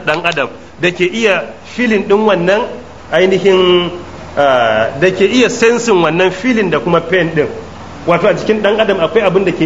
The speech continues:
iya jin zafi ba ta, ba, ba dole ya ta'allaka ga brain ne kaɗai ba. Mafhum? Tayyib, bayan ya gama wannan binciken a tunaninsa ya zo da wani bincike,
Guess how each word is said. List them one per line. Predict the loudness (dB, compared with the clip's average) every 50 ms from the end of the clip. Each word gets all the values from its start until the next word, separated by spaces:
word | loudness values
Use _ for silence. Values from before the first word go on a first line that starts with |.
| 0
iya | 2 2 2
jin | 4 4 2 2 2
zafi | 2 2 2 2 0 0 -2 -2 -2 -4 -6 -10 -14 -10 -6 -2
ba | 0 0 0
ta, | 0 0 0 0 0
ba, | 0 0 0 0 0 -2 -2
ba | 0 0 0 -2
dole | -4 -4 0 2 2 2 2 2
ya | 0 0
ta'allaka | -2 -4 -6 -6 -6 -4 -2 -2 -2 0
ga | 2 0 0 0
brain | -2 -2 -2 -2 0 0
ne | -2 -2
kaɗai | -2 -4 -4 -4 -4 -2
ba. | -2 -4 -4 -6 -12 -20 -20 -18 -6 -2
Mafhum? | -2 -2 -2 -2 0 0 2 4 4 2 2 -2 -6 -10 -12 -10 -8 -6 -6 -4 -4 -6 -8 -8 -10 -12 -8 -4
Tayyib, | -2 -2 0 0 -2 0 0
bayan | 2 2 2 2 2
ya | 0 0 0 0
gama | 0 0 2 2 0 0
wannan | 0 -2 -2 -2
binciken | -4 -6 -6 -6 -4 -4 -4 -2 -4
a | -4
tunaninsa | -6 -4 0 0 2 2 2 0 0 0 0 2 2
ya | 2 2 2
zo | 2 2 2
da | 2 2 2
wani | 2 2 0 0 0
bincike, | -2 -2 -2 -2 -2 -4 -4 -2 0 0 0 0 -2